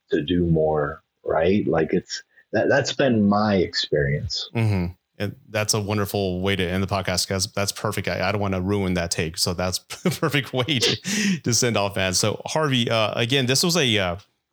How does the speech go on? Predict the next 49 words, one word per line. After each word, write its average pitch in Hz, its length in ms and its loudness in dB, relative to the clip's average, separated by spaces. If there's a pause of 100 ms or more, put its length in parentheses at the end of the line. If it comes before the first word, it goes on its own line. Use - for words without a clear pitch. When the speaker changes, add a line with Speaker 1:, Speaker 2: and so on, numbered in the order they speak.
(420)
Speaker 2:
again, 147 220 0
I've 156 80 0
talked 190 200 0
to 175 60 0
many 156 140 2
people 123 300 0
here, 110 380 2 (200)
and, 101 340 0
uh, 98 200 2
this 123 180 0
was 143 140 0
a 117 80 0
very, 117 320 0
um, 90 500 -2
a 104 80 -4
great 110 180 -2
conversation. 101 540 0
And 95 300 0
I, 107 200 -2
I 98 60 -4
have 113 120 -2
to - 100 -8
say, 127 80 2
I've 110 100 0
learned 123 160 0
a - 20 -2
lot 147 200 0
from 107 100 -2
you 90 80 -2 (580)
in 110 140 0
this, 104 160 2
this 113 320 0
hour 104 260 0
that 98 120 2
we 104 80 0
spoke, 107 140 2 (100)
Speaker 1:
Wow. 92 40 -6
Speaker 2:
man. 98 160 0
So, 95 460 0 (500)
uh, 104 180 0
again, 110 280 0
this 107 160 2
is, 101 140 0
this 95 180 0
is 104 80 0
awesome. 107 300 0
And, 101 120 0
uh, 95 140 0
I, 98 380 0